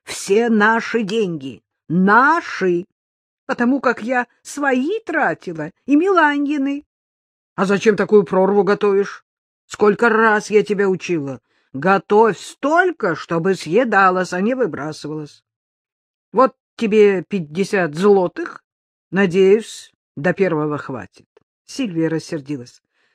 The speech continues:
"Хватит, если станете питаться картошкой и макаронами,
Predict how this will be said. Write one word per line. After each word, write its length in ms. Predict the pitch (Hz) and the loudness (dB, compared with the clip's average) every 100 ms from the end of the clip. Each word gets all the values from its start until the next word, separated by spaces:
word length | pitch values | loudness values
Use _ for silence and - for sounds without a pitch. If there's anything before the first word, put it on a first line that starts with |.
| _ _ _ | _ _ _
"Хватит, 760 | - 254 226 208 170 - 123 _ _ _ _ _ - | -8 -6 0 0 -2 -8 -14 _ _ _ _ _ -2
если 300 | 226 - 247 | -2 -2 -6
станете 480 | - 240 240 226 233 | -4 -4 -4 -6 -10
питаться 540 | 269 415 427 - 370 | -10 -10 -12 -12 -12
картошкой 720 | 311 302 - 269 320 - 359 | -2 -2 -2 -4 -4 -6 -8
и 140 | 294 269 | -2 -2
макаронами, 840 | 320 330 359 262 190 190 185 190 | -2 -6 -4 -2 -2 -4 -8 -10